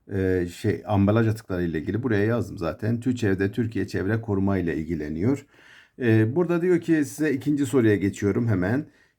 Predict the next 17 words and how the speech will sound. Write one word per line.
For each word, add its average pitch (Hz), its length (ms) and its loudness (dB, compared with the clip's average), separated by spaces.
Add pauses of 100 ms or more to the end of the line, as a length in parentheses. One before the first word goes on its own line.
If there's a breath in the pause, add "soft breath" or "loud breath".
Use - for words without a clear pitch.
E, 101 280 0
çevreyi 160 600 2
kirleten 139 800 -2 (120)
kişiler 143 480 -2 (460)
ya 107 160 -2
da 104 120 -2
kuruluşlar 113 600 0
var 113 260 2
mıdır 92 380 -2
diyor 87 160 -2
sizin 101 260 -6
de 92 60 0
etrafınızda. 85 880 -6
Hemen 135 320 -2
evet 113 340 -2
vardır 104 420 -2
dedim. 127 340 -2